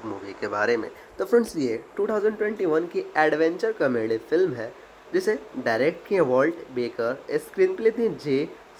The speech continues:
से-, स्कैचरिक, डेविड रॉन, ब्लाइस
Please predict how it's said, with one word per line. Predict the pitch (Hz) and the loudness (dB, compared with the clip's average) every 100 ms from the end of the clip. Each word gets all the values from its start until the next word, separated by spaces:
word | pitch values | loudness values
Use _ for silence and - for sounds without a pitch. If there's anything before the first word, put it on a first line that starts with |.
| - | 0
से-, | 143 139 - - - - | 0 0 -6 -20 -20 -20
स्कैचरिक, | - 156 139 135 - 120 123 127 - - - | -2 4 4 2 -2 -2 -2 -4 -18 -20 -2
डेविड | 135 156 180 127 | 2 4 2 0
रॉन, | 120 113 120 147 - - - 123 | 0 0 -2 -6 -16 -20 -12 0
ब्लाइस | 131 143 180 | 4 4 0